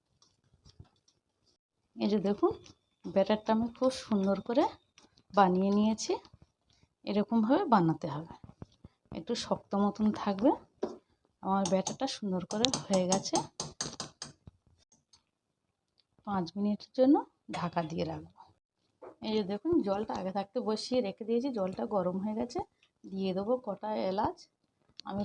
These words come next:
রসবড়া বানানোর জন্য দিয়েছি। আর যে চিনি নিয়েছি সেই চিনির পরিমাণ মতন আমি এখানে জল নিয়েছি। চিনির শিরাটা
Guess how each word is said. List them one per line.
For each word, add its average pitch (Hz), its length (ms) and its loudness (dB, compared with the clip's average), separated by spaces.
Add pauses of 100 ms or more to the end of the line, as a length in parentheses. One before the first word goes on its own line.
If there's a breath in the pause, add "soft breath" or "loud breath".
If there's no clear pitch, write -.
রসবড়া 208 440 -2 (100)
বানানোর 190 460 0
জন্য 254 200 2 (800)
দিয়েছি। 185 400 -6 (760)
আর 196 160 -10
যে 208 80 0 (100)
চিনি 196 320 -2
নিয়েছি 240 280 0 (100)
সেই 254 120 2 (100)
চিনির 214 380 0
পরিমাণ 202 340 -2
মতন 240 280 -4 (100)
আমি 269 140 4 (1200)
এখানে 220 320 -4 (160)
জল 185 160 4 (140)
নিয়েছি। 160 360 -6 (3500)
চিনির 214 420 -2
শিরাটা 196 440 -6